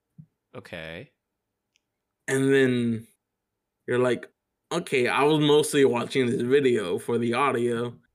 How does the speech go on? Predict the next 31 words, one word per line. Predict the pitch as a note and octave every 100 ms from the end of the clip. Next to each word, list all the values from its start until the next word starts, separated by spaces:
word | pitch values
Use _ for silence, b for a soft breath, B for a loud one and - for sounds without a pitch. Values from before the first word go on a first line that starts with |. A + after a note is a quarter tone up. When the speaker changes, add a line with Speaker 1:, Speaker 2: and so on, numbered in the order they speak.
| _ _ _
Speaker 2:
but | -
now | B2 B2+ C#3
I | B2+
find | - B2 A#2+ A#2+
out | A2+ E2+ -
that | A2 - - _ _ _ _ _ _ -
it's | B2 -
only, | B2 A#2+ A2+
like, | A#2 - - _
two | - C3+
minutes | B2 A#2+ A2 G2+ -
of | A2+ A2
the |
original | A2+ A2+ A2+ A#2 G#2+
three." | C3 C#3 A#2+ B B B -
So | D3
you | C3 A#2+
had | A2+
to | A#2+
go | A2+ C3
into | B2 D#3
the | C#3+ D3
sounds, | D3 B2 B2 B2 A#2+
you | B2+
had | A#2+
to | B2+
look | B2 A#2+ -
for | C3
the | C3 C3+
original | C3+ C#3 C#3 C3 G#2+
video | F3 A#2+ A#2+ A#2